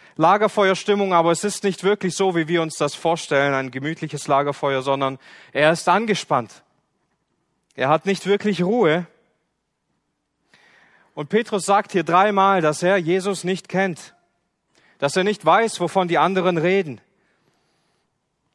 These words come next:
Menschlich gesehen, wenn wir diese ganze Situation von Jesus so anschauen, menschlich gesehen sieht das so aus, als ob Jesus selbst in höchstem Maß gescheitert ist.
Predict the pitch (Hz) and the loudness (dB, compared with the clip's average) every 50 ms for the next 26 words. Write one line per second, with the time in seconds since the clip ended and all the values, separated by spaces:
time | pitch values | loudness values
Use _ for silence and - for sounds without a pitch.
0 | _ _ _ - 160 196 226 220 - - 202 196 - - - 175 151 131 143 147 | _ _ _ 0 0 0 0 0 -4 -4 -4 -4 -4 -2 -2 -2 -2 0 0 0
1 | 139 135 127 117 101 87 _ _ _ _ _ _ _ _ _ - 147 175 196 220 | 0 -2 -4 -6 -10 -16 _ _ _ _ _ _ _ _ _ -6 -6 -6 -6 -6
2 | 208 214 202 220 220 - 214 190 208 196 - 196 170 - - 202 214 220 - 190 | -6 -2 -2 -2 -2 -2 -2 -4 -4 -2 0 -2 -2 0 0 0 0 0 0 -2
3 | 175 156 151 185 202 208 190 175 156 - 175 165 165 180 180 - - 151 143 151 | -2 0 2 2 2 2 0 -2 -4 -2 0 2 2 2 0 -2 0 2 2 2
4 | 165 170 - - - - - - 180 214 240 240 - - 226 - - 196 160 143 | 0 -2 -6 -14 -20 -16 -6 -2 0 0 0 -2 -2 -4 -4 -4 -2 -4 -2 0
5 | 170 185 190 190 156 196 208 214 196 - - 190 165 165 196 190 - 175 151 - | 0 0 0 0 -4 -4 -4 -2 -2 -2 0 2 2 2 2 2 0 -4 -4 -2
6 | - 180 147 - 151 202 233 220 190 185 160 - 190 190 190 160 127 - - - | -2 -4 -4 -2 -2 0 0 0 -2 -4 -4 0 2 2 2 2 0 -2 -6 -14
7 | - - - - _ _ _ _ _ _ _ _ _ _ _ - - 151 147 175 | -14 -16 -18 -20 _ _ _ _ _ _ _ _ _ _ _ -8 -6 -2 0 0
8 | 202 233 220 - - - 175 165 165 165 180 190 180 - - - 139 - 165 170 | 0 0 0 -2 -4 -4 -2 0 2 2 2 2 0 -2 -4 -8 -6 -2 0 2
9 | 185 196 185 - 147 - - 107 - - - - - - | 2 2 0 -2 -6 -8 -8 -12 -14 -14 -16 -16 -18 -20